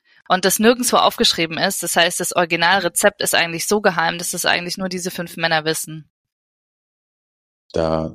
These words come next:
Speaker 2: da weißt du mehr als ich, Franzi.
Speaker 1: Und vielleicht haben die deswegen einfach, äh, unterschiedliche Namen, weil manche dann einfach unterschiedliche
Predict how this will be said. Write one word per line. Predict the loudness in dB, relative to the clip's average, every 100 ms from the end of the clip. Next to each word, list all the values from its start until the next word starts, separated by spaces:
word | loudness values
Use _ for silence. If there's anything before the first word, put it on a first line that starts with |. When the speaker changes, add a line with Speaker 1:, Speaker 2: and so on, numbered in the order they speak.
| -12
Speaker 2:
da | -4 -2
weißt | 0 -2 0
du |
mehr | 0 0
als | -2 -8
ich, | -12 -18 _
Franzi. | -16 -16 -20 -20 _ -6
Speaker 1:
Und | -4 -2
vielleicht | 4 4 4 2
haben | 2 2
die | 0
deswegen | 0 2 2 2 2
einfach, | 0 0 0 0
äh, | 2 2 2
unterschiedliche | 0 -2 -2 -2 -2 -4 0
Namen, | 4 4 2 0
weil | 0
manche | 2 -2 -2
dann | -2
einfach | -2 -4 -6
unterschiedliche | -6 -8 -6 -8 -6 -4 -2 -2 -2 -4